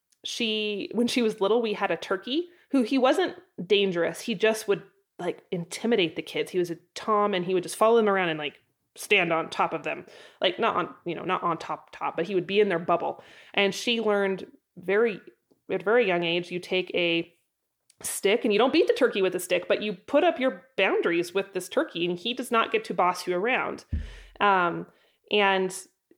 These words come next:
I just love that. I love that it teaches my girls to be confident and strong. And then they can also come in the kitchen and we make cookies and pie crusts and we can do all of the girly things too, or have, um,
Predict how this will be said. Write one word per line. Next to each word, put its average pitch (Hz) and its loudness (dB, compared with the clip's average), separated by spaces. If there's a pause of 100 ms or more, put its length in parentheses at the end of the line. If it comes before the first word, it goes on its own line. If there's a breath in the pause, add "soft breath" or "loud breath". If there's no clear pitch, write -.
(300)
I 214 -6
just - -6
love 185 2
that. - -2
I 202 4
love 214 4
that 254 4
it 233 0
teaches 208 0
my 196 -2
girls 180 2
to - -12
be 160 -2
confident 214 0
and 175 -4
strong. 196 2
And 226 -6
then 285 -4
they 320 0
can 320 -2
also 320 -2
come 302 -4
in 294 0
the 254 -2
kitchen 247 -2
and 180 -2
we 202 0
make 220 -2
cookies 226 -4
and 214 -2
pie 196 0
crusts 185 0
and 190 -2
we 190 -2
can 190 -4 (400 loud breath)
do 226 2
all 240 6
of 269 2
the 240 2
girly 226 0
things 185 -6
too, 339 2
or 180 4
have, 226 0
um, 185 -4